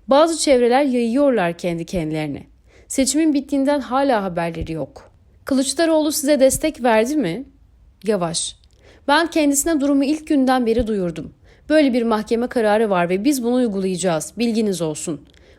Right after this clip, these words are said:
Mutlaka size gelecektir bir şekilde. Israrcı da olacaktır ama bizim şeyimiz net," dedim. "Sayın Genel Başkan da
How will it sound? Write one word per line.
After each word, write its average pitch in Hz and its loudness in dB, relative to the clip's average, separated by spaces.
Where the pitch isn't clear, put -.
Mutlaka 254 0
size 254 0
gelecektir 240 -2
bir 170 -6
şekilde. 160 -8
Israrcı 247 2
da 349 2
olacaktır 202 -2
ama 180 -2
bizim 294 2
şeyimiz 277 2
net," 254 -2
dedim. 151 -6
"Sayın 311 4
Genel 269 2
Başkan 196 0
da 220 -2